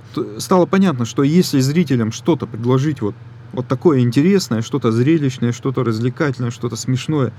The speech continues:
что-то эффектное, они пойдут в кинотеатр. Вот пойдут и всё. Даже если у них дома большой телевизор висит, они всё равно пойдут. Это ж какой-то прям, какой-то прям ритуал пойти в кинотеатр. А, с компанией посмотреть фильм,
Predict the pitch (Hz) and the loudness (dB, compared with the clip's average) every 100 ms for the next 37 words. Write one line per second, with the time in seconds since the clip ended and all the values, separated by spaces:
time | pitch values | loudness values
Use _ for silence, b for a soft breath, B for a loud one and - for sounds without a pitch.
0 | B B - 135 127 117 - 156 120 98 | B B -10 -4 -2 -2 -2 -2 -2 -4
1 | B B B B 147 151 165 160 143 131 | B B B B 0 0 0 0 -2 -2
2 | 117 101 - 110 - 127 143 175 165 165 | -4 -4 -4 -6 -4 -8 -2 -2 0 -4
3 | - - 101 - B B B B B - | -6 -8 -12 -12 B B B B B -2
4 | 135 160 151 165 165 156 160 127 135 - | 0 2 0 0 -2 0 0 2 0 0
5 | 143 117 113 135 135 127 113 104 113 160 | 2 2 0 -2 0 0 0 -2 -4 -6
6 | - - - - - - - 123 139 139 | -6 -18 -20 -20 -20 -20 -6 -2 0 0
7 | 143 131 113 104 110 - - B B B | 0 0 -2 -4 -6 -10 -20 B B B
8 | - 175 - - 139 156 147 147 143 135 | -6 -4 -4 -8 -2 -2 0 -2 -2 0
9 | 127 123 127 - 156 165 139 139 127 131 | 0 -2 -4 -2 0 0 2 2 2 2
10 | 135 147 135 180 - - - - 123 120 | 2 0 -2 -8 -14 -16 -14 0 0 0
11 | - 123 113 127 110 - - B B B | -4 -4 -2 -2 -4 -6 -14 B B B
12 | B B B B B B - 107 98 98 | B B B B B B -10 -8 -6 -8
13 | 95 92 - - - - 127 123 170 147 | -10 -12 -14 -12 -12 0 0 2 2 4
14 | 120 120 - 131 127 - 131 135 120 | 2 0 0 0 0 0 0 0 0